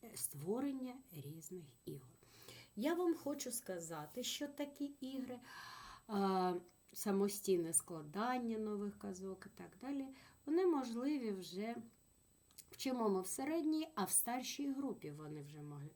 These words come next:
м-, можливі са-, самостійні. Е, для дітей створюється спеціальний театральний куточок,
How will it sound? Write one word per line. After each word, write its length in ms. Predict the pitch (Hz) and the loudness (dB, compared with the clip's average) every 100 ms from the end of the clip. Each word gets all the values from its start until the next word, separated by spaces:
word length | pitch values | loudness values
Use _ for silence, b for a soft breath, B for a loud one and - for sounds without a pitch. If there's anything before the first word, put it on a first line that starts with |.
| _ | _
м-, 180 | 180 160 160 | -8 -8 -8
можливі 480 | 170 160 165 165 165 | -10 -10 -12 -12 -6
са-, 260 | - - - B B B B B | -6 -6 -8 B B B B B
самостійні. 920 | - 220 214 233 226 - 156 143 139 - - B B B B B B B 202 | 0 4 4 4 0 -4 -4 -6 -10 -18 -20 B B B B B B B 2
Е, 340 | 202 185 180 - | 6 6 4 0
для 200 | 208 285 | 2 4
дітей 500 | 285 277 254 220 185 | 4 2 2 4 6
створюється 800 | - - 185 226 185 165 - 180 | 4 2 2 4 4 2 -2 -2
спеціальний 840 | - 185 175 - 175 147 139 156 - | -4 -4 -2 -2 -2 -4 -6 -10 -8
театральний 840 | 185 175 175 165 151 147 147 143 | -6 -6 -6 -8 -8 -8 -10 -14
куточок, 880 | - 208 - 180 160 151 - 277 - | -8 -8 -4 -4 -4 -6 -6 -8 -10